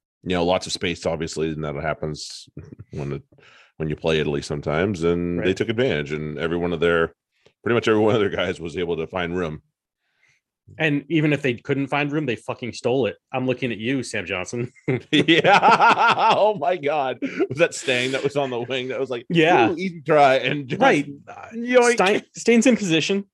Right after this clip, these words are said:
Speaker 2: That's his, that's his try. And Johnson's like, "Nah, I'm gonna, fuck you. I'm gonna just take it from you." What a dick.
Speaker 1: <laughs>
Speaker 2: What a, buy him a
Speaker 1: I was like, "Oh no."
Speaker 2: at that point.
Speaker 1: Oh no.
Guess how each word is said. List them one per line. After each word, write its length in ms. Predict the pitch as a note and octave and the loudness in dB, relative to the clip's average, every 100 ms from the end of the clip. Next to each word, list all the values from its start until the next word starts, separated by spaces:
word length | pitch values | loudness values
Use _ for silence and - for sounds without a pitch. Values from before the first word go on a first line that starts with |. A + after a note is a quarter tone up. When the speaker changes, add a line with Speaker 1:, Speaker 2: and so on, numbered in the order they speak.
| _ _ | _ _
Speaker 2:
That's 180 | G#3+ G3+ | -2 0
his, 200 | A3+ G#3+ | 0 0
that's 240 | F3 F#3 - | 0 0 -2
his 280 | - G3+ - | -2 -2 -2
try. 480 | A3 C#3+ C#3+ F#3 - _ - - | -2 0 0 -2 -8 _ -18 -6
And 120 | A3+ | 0
Johnson's 360 | G#3+ G3+ G3 F#3+ | 2 2 0 -2
like, 100 | G#3 | 2
"Nah, 320 | F#3 E3 D#3+ | 2 4 2
I'm 100 | D#3 | -2
gonna, 160 | D#3+ D3+ | -6 -8
fuck 240 | F3 D#3+ | -8 -4
you. 140 | C3+ | -4
I'm 80 | A#2+ | -2
gonna 140 | B2+ A#2 | -4 -8
just 220 | A2+ - - | -10 -12 -6
take 180 | A#2+ | -4
it 100 | - | -6
from 180 | - G#2+ | -6 -4
you." 200 | G2+ G2 - | -4 -8 -10
What 180 | - E3+ | -8 -6
a 60 | G2 | -6
dick. 380 | - F#2+ - - - | -4 -6 -6 -12 -12
Speaker 1:
<laughs> 80 | - _ _ - | -12 _ _ -2
Speaker 2:
What 180 | G#3 | 0
a, 260 | A2 - C3 D3+ | 0 -4 -10 0
buy 160 | F3+ | 2
him 160 | G3 C#3+ | 4 4
a 40 | |
Speaker 1:
I 120 | F#3 F3+ | 2 2
was 100 | F3 | 0
like, 220 | F3 F3 | -4 0
"Oh 180 | F#3+ F3+ | 2 2
no." 500 | F#3 F3 E3 E3 D#3 _ _ | 2 0 0 -4 -14 _ _
Speaker 2:
at 80 | G#2+ | -4
that 200 | A#2 - | -4 -4
point. 240 | F#2+ F#2+ _ _ - | -12 -12 _ _ -14
Speaker 1:
Oh 220 | F#3 F#3 F#3+ | -6 -2 0
no. 580 | F#3+ F#3+ F3+ F3 G#3 | 0 0 -2 -4 -8